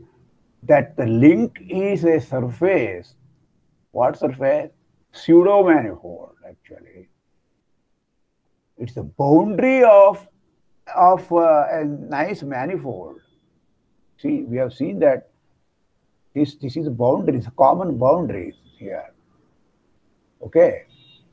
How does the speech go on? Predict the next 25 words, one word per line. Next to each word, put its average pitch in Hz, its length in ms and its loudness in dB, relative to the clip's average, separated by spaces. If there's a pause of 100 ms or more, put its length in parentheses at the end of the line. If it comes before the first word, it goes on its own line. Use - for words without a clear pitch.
(540)
So 101 100 -12
this 131 200 -4
is 156 80 -6
equal 180 260 -2
to 180 80 -6
the 185 100 0
union 190 340 2
of 82 140 -6
links, 85 420 -20 (540)
disjoint 143 420 0
union 90 240 -8
of - 100 -20
this. - 220 -20 (420)
This 170 160 -2
being 208 340 -2
so 170 260 0
boundary 151 640 2
components, 180 680 2 (460)
so 131 60 -8
they 139 140 2
are 170 160 6
all 226 540 6 (240)
surfaces, - 840 2 (1080)
two-dimensional 190 760 2
manifolds. 143 680 -6